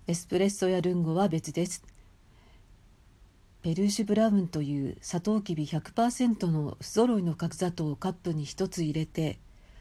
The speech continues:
その上に抽出する方法が好きなんですけれど、その理由は、最初は濃厚な泡とともにしっかりとした苦みを楽しんで、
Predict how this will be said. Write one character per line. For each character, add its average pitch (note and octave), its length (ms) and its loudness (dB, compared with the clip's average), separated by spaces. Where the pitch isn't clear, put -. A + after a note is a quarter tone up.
そ - 160 -6
の F#3+ 180 2
上 G3 240 2
に G#3+ 120 4
抽 F3 240 -2
出 F3 140 -6
す E3+ 160 -4
る E3 60 0
方 E3+ 180 0
法 E3+ 180 0
が E3+ 100 -2
好 - 120 -10
き F#3+ 100 -4
な F3+ 120 0
ん D#3 40 -2
で D#3 100 0
す - 120 -8
け D#3+ 100 -2
れ D3+ 140 -2
ど、 D3 200 -4
そ D#3+ 120 -6
の D#3 160 -2
理 D#3 180 -2
由 E3 140 0
は、 D3+ 260 0
最 G3 240 0
初 A3+ 160 0
は G#3+ 280 4
濃 G3+ 200 0
厚 A3 240 0
な G#3 280 4
泡 F3+ 260 -2
と G3+ 100 0
と F3+ 120 -2
も D#3 160 -2
に D3 120 -6
し - 140 -12
っ - 140 -20
か - 120 0
り A3 120 -2
と G3 100 -2
し - 60 -6
た D#3 200 -2
苦 D#3 300 -2
み G3+ 160 2
を F3+ 100 0
楽 E3 240 -2
し F3 140 -6
ん D#3+ 140 0
で、 - 180 -6